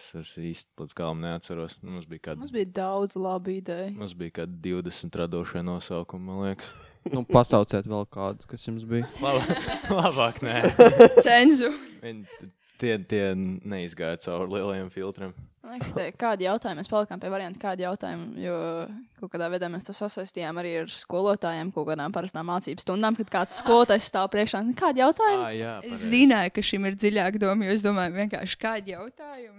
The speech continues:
Speaker 4: Nu, tā kā man uzdot jautājumus, jums
Speaker 2: <laughs>
Speaker 4: vajag.
Speaker 2: Tā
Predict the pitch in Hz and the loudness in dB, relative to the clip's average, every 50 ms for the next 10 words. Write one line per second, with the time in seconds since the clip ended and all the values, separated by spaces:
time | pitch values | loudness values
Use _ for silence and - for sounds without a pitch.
0 | 220 220 202 - 196 - - - - _ _ - 208 190 190 202 220 202 202 170 | -14 -12 -12 -10 -10 -10 -10 -12 -14 _ _ -10 -8 -8 -6 -6 -6 -4 -4 -4
1 | 190 - 185 220 294 320 - - - - 320 294 - 262 240 247 240 349 - - | -4 -2 0 0 2 4 4 4 6 6 4 4 2 0 -2 -2 0 0 0 0
2 | - - 339 262 190 - 269 262 | 0 2 2 4 4 6 6 6